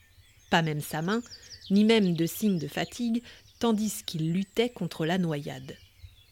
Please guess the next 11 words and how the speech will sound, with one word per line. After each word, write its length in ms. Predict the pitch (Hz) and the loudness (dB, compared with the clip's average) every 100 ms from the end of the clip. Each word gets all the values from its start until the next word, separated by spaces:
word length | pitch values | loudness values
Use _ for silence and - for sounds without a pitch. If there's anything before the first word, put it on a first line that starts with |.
| - - - _ - | -20 -20 -20 _ -2
Enfin, 500 | 220 214 - 147 190 _ _ _ _ _ - | 0 0 -2 -4 -6 _ _ _ _ _ 2
de 120 | 190 | 6
longues 360 | 226 247 269 208 | 8 8 6 6
minutes 380 | 214 185 156 - | 6 4 2 -6
plus 140 | 190 | -8
tard, 380 | - 226 226 - - - - - - | -2 -2 -2 -4 -20 -20 -20 -20 -6
quand 160 | - 190 | 2 6
l'eau 240 | 202 240 - | 8 8 4
commençait 440 | 160 147 165 - | -4 -4 -4 -2
de 120 | 185 151 | 0 0
l'avaler, 440 | 156 170 202 233 | 2 4 6 4